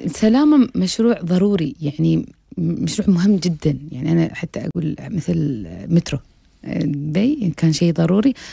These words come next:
مشروع سلامة مشروع ضروري. إحنا، آه، حتى قبل ما نبتدي المشروع، آه، أخذنا آراء الأطباء عشان نعرف هل هم مستعدين أو، أو العاملين في المجال.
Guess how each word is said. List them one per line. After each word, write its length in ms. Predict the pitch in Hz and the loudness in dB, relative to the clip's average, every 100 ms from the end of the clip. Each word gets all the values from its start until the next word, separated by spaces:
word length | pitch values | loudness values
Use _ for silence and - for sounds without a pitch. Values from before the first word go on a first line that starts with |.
| - 208 | -2 4
مشروع 440 | 196 190 - 226 | 4 4 2 0
سلامة 720 | - 190 208 220 208 185 170 | 2 2 4 4 4 2 -2
مشروع 340 | 165 160 185 | -4 -4 -4
ضروري. 400 | 160 165 165 156 - - - - | -2 0 0 -4 -8 -16 -16 -4
إحنا، 360 | - 285 294 - | 2 4 4 2
آه، 400 | 185 180 170 165 | 0 0 0 -2
حتى 380 | - - 190 214 | -6 -8 -2 2
قبل 200 | 226 240 | 4 4
ما 140 | 202 | 4
نبتدي 300 | 180 - 190 | 2 0 2
المشروع، 420 | 185 165 160 196 196 - - - - | 2 2 2 0 0 -6 -18 -18 -2
آه، 220 | 190 190 | 2 2
أخذنا 460 | - 214 277 277 - | 2 4 4 4 2
آراء 180 | 196 208 | 0 0
الأطباء 520 | - - 156 - - | -4 -4 -2 -2 -2
عشان 380 | - 156 208 190 | -4 0 2 2
نعرف 380 | 165 165 151 - | 0 -2 -4 0
هل 160 | 185 208 | 4 6
هم 280 | 247 196 | 4 4
مستعدين 680 | 160 - 160 156 156 208 196 | 0 -2 -2 0 2 2 2
أو، 200 | 165 - | -4 -6
أو 180 | - 277 | 2 4
العاملين 460 | 247 214 220 220 226 | 4 4 4 4 2
في 60 | |
المجال. 200 | 165 165 | 0 -6